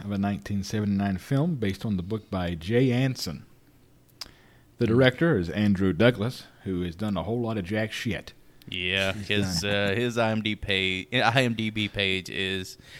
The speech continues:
Speaker 2: very reminiscent of a graveyard. It's fucking terrible. However,
Speaker 1: Yeah.
Speaker 2: he did direct a couple episodes of, uh, Mindhunter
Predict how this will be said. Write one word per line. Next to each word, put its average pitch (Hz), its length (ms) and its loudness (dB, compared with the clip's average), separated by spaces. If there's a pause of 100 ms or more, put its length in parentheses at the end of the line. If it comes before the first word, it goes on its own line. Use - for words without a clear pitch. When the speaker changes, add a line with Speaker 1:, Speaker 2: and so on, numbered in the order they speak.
(180)
Speaker 2:
very 123 200 2
reminiscent 113 680 -2
of 95 140 -6
a 90 60 -8
graveyard. 87 560 -10 (240)
It's 95 280 -6
fucking - 300 -14
terrible. 85 320 -12 (500)
However, 147 380 8
Speaker 1:
Yeah. 113 80 -4
Speaker 2:
he 127 140 2
did 127 220 2
direct 120 260 0
a - 40 -16
couple 110 280 -2
episodes 107 520 -4
of, 95 280 -6
uh, 92 340 -2 (340)
Mindhunter 98 540 -2